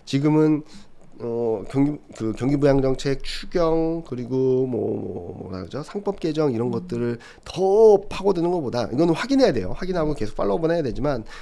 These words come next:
Speaker 1: 집중하고 투자 기준을 삼아야 될 것은 산업 정책이다라고 얘기를 계속 드리는 것도 지금 별로 안 나왔잖아요. 근데 아마 삼 분기, 사 분기 지나면은 예산안 편성하면서,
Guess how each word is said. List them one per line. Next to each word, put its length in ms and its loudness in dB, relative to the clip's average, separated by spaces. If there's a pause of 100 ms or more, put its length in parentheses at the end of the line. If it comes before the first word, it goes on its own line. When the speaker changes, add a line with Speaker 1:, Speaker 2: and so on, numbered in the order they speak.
(220)
Speaker 1:
집중하고 600 0
투자 600 -2
기준을 360 -2
삼아야 260 -4
될 100 -4
것은 400 -4 (220)
산업 480 -6
정책이다라고 760 -2
얘기를 260 -6
계속 340 -6
드리는 260 -4
것도 480 0 (220)
지금 200 4
별로 200 10
안 200 0
나왔잖아요. 680 -2 (360)
근데 140 0
아마 400 4 (260)
삼 240 -6
분기, 200 -2
사 140 -4
분기 200 -4
지나면은 560 -2
예산안 420 0
편성하면서, 840 0